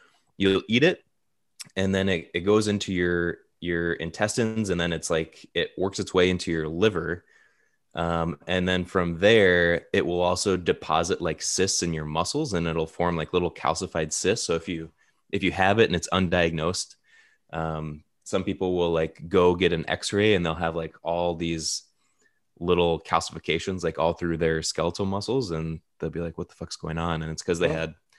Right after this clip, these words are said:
Speaker 1: trichinosis, and, like, all of these parasites deposited in their muscles and, like, died and calcified.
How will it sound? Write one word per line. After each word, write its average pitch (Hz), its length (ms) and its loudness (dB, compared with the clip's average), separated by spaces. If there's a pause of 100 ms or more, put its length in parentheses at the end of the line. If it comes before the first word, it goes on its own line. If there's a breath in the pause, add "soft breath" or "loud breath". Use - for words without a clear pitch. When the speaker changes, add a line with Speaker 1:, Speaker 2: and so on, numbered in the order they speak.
(360 soft breath)
Speaker 1:
trichinosis, 92 720 4
and, 80 100 0
like, 78 260 -6
all 87 240 2
of 82 120 -2
these 82 400 -2
parasites - 1000 0 (320)
deposited 82 640 -2
in 80 120 -2
their 78 140 -4
muscles 92 460 -2
and, 80 100 0
like, 80 220 -6
died 78 320 0
and 80 140 -4
calcified. - 560 -8